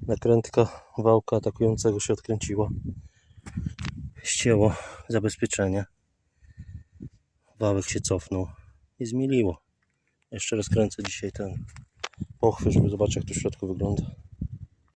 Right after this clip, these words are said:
No dobra, nie miałem telefonu przy sobie. Kamery też. Połóżka wyciągnięte, tak widać, różnicowy rozebrany. Tutaj raz, dwa, trzy.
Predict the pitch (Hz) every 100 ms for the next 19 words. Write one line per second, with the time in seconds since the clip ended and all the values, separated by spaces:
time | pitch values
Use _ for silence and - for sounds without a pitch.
0 | _ - _ - 117 117 113 107 107 107
1 | 101 104 - 110 - - 113 120 - _
2 | _ _ _ _ _ _ 104 107 107 98
3 | 110 - - _ _ _ _ _ _ _
4 | - 104 101 - 98 - 104 104 104 -
5 | 101 104 104 - - 113 107 110 110 107
6 | 110 107 101 120 113 107 _ _ _ _
7 | _ _ _ _ _ _ _ _ _ _
8 | _ _ _ _ _ _ _ _ _ _
9 | _ _ _ _ _ _ _ _ _ _
10 | _ - 104 101 87 - - - _ -
11 | 110 110 110 - - - 107 107 _ _
12 | _ - - - 117